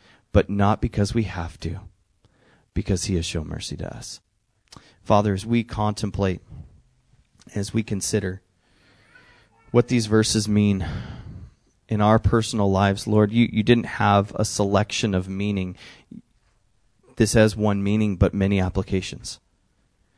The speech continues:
You meant one thing when you said this, but it applies to our lives in so many dynamics and addresses so many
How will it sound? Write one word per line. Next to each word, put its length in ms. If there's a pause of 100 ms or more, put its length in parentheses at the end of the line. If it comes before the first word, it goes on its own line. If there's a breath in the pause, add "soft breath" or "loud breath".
(760)
You 100
meant 240
one 220
thing 320
when 140
you 140
said 320
this, 260
but 180
it 120
applies 520
to 140
our 140
lives 400
in 100
so 340
many 220
dynamics 720
and 180
addresses 540
so 220
many 280